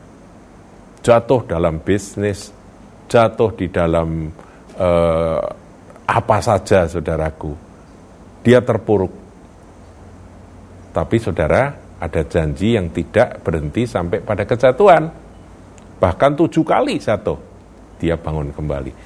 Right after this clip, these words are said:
Saya sempat merenung akan angka tujuh. Kenapa kok tujuh kali? Tujuh itu angka sempurna. Jatuhnya itu sudah sempurna istilahnya.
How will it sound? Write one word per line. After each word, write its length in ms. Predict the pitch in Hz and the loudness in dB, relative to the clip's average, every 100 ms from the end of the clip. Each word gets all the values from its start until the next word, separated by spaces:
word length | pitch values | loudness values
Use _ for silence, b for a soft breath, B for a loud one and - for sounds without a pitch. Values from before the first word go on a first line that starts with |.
| B - | B 0
Saya 160 | - 190 | 0 2
sempat 320 | 156 151 143 | 0 0 0
merenung 480 | 147 143 135 147 143 | 2 0 0 -2 -4
akan 320 | 117 120 117 | -4 -2 -2
angka 320 | 110 110 113 117 | -4 -2 -2 -2
tujuh. 400 | 110 - 87 - | -8 -8 -10 -6
Kenapa 320 | 110 123 147 | -6 -4 -4
kok 240 | 139 95 | -4 -6
tujuh 320 | 120 - 95 - | -8 -10 -6 0
kali? 240 | 92 87 | 0 0
Tujuh 400 | - 95 - 113 | -4 -4 -2 -2
itu 80 | - 131 | 0 -2
angka 240 | 120 113 | 0 0
sempurna. 640 | - 107 113 110 107 78 - B B B B | -2 -4 0 0 -2 -8 -12 B B B B
Jatuhnya 720 | 101 98 101 123 110 120 123 | 2 2 4 0 0 -2 -2
itu 240 | 117 117 160 | -2 -4 -4
sudah 320 | 135 101 87 | -4 -4 -6
sempurna 720 | 110 104 120 120 113 123 104 | -6 0 2 2 2 0 0
istilahnya. 640 | 85 - 85 80 78 76 | -4 -4 -4 -4 -6 -8